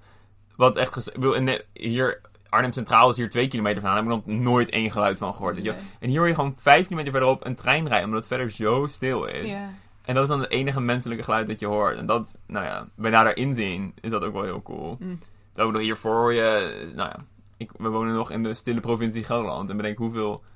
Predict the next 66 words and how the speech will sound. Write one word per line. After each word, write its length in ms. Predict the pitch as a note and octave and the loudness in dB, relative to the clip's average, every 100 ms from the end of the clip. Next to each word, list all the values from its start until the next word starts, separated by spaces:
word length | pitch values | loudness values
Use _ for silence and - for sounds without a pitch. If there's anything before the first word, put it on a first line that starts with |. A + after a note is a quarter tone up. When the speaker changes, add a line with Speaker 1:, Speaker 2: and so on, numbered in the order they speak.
| - | -12
Speaker 2:
En 100 | G#3+ | -8
hoeveel 180 | A3+ A#3 | -6 -6
geluid 460 | G#3+ F#3 A#3 C#4 | -6 -2 -2 -4
er 80 | A3 | -8
gewoon 180 | F#3 F#3+ | -8 -8
continu 440 | A#3 A#3+ D#3+ C3 A#3+ | -8 -2 0 0 -4
Speaker 1:
Ja, 60 | |
Speaker 2:
is. 100 | A#3 | -6
Speaker 1:
ja. 260 | - C#3+ G#2+ | -2 -4 -4
Dus 220 | - A#2 | -8 -6
dat 200 | B2 C3 | -2 -2
is 80 | C3+ | -2
wel, 420 | C3 A2+ A2 G#2+ - _ | 0 2 2 -2 -10 _
nou 160 | A2+ G2+ | -18 -18
ja, 160 | - - - | -18 -20 -8
dat 200 | A2 A2+ | -8 -6
is 60 | |
bij 100 | A#2+ | -4
nader 200 | A2+ A2 | -4 -2
inzien 300 | A2+ A2+ G#2+ | -4 -4 -6
toch 120 | A#2+ | -8
ook 100 | G#2+ | -6
wel 100 | G#2+ | -4
heel 160 | G#2 G#2+ | -4 -4
gaaf 340 | - G#2+ - | -4 -6 -8
of 120 | - - | -16 -12
zo. 120 | - | -10
Dat 200 | - - | -10 -12
je, 100 | - - C#3 - _ - _ - | -14 -14 -18 -20 _ -20 _ -10
dat, 160 | G#2+ | -10
Speaker 2:
Ja. 60 | - - - | -10 -18 -18
Speaker 1:
nou 160 | - A#2+ | -14 -14
ja, 60 | - | -14
dat 100 | A#2+ | -16
je 80 | |
zo 180 | - - | -10 -12
ver 260 | - F#2+ - | -10 -12 -10
bent 200 | - - | -12 -14
van 80 | - - | -14 -14
alles. 300 | - - - - - - - - _ | -14 -20 -20 -20 -20 -20 -20 -20 _
Ehm, 320 | A#2+ A#2 A#2 | -8 -6 -4
en 60 | A#2 | -2
dan 80 | C3 | -2
heb 100 | F3+ | -2
ik 60 | |
een 60 | F#3+ | -2
wat 140 | C#3 | -2
kortere 360 | - G3+ C3 - | -2 -4 -4 -10
vraag. 440 | - - - - - - - | -10 -8 -8 -12 -20 -20 -14
Ehm, 460 | C#2 C#2 C#2+ C#2+ C#2 - G1+ - - - | -12 -10 -10 -10 -10 -12 -14 -20 -20 -20
Speaker 2:
Voor 220 | - D4 | -14 -10
mij? 280 | D#4 E4 F#3 | -10 -12 -14
Speaker 1:
ja, 200 | F3 G#3 - | -6 -6 -6
voor 180 | D#3 | -6
jou. 200 | D#3+ E3 - - | 0 0 0 -4
Of 60 | |
jij 100 | C#3+ | -2
mag 120 | C#3+ | -4
hem 100 | D3+ | -6
ook 100 | B2 | -8
aan 80 | B2+ | -6
mij 160 | G2+ C3 | -6 -8
stellen 260 | - E3 | -10 -8
als 140 | E3 - | -10 -10
je 60 | |
wil. 200 | C#3+ D#3+ | -10 -10